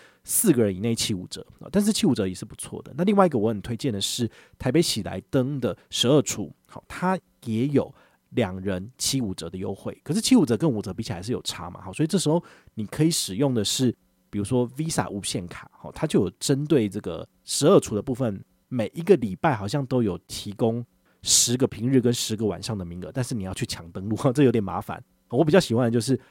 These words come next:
有卡有刷，直接有回馈，而不是要去做抢登录的名额。如果你想体验一下十二厨的厨艺的话呢，我建议你就是可以使用 Visa 无限卡的这个肯益的服务，那你去订订看，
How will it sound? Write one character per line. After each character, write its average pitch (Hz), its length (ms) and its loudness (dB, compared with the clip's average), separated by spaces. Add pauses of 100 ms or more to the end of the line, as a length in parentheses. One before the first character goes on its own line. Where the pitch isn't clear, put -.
(140)
有 113 120 4
卡 120 160 -2
有 90 140 -4
刷， 104 320 -6 (100)
直 98 120 -12
接 110 100 -2
有 87 140 -2
回 95 140 -10
馈， 110 200 -8
而 101 80 -12
不 98 80 -6
是 113 100 -6
要 110 60 -4
去 117 120 -10
做 117 180 -6
抢 - 220 -16
登 98 140 -12
录 110 120 -6
的 92 80 -8
名 90 240 -14
额。 95 120 -16 (200)
如 175 100 2
果 196 80 12
你 165 60 4
想 156 160 0
体 113 160 -4
验 127 100 2
一 117 40 0
下 131 140 0
十 - 180 -4
二 123 80 2
厨 - 120 -8
的 92 80 -8
厨 - 240 -8
艺 120 100 -2
的 95 80 -4
话 107 220 -4
呢， 90 260 -10
我 98 120 -8
建 131 200 -4
议 120 40 -2
你 98 120 -4
就 101 120 -8
是 101 120 -8
可 - 160 -10
以 87 140 -8 (220)
使 - 180 -8
用 113 100 0
Visa 117 240 0
无 92 120 -4
限 104 200 -4
卡 - 280 -16
的 - 180 -20
这 - 100 -16
个 92 360 -12
肯 - 240 -12
益 131 160 -8
的 92 120 -8
服 95 220 -14
务， 107 260 -8
那 123 120 -6
你 98 60 -8
去 127 100 -8
订 127 180 -8
订 120 100 -4
看， 117 200 -6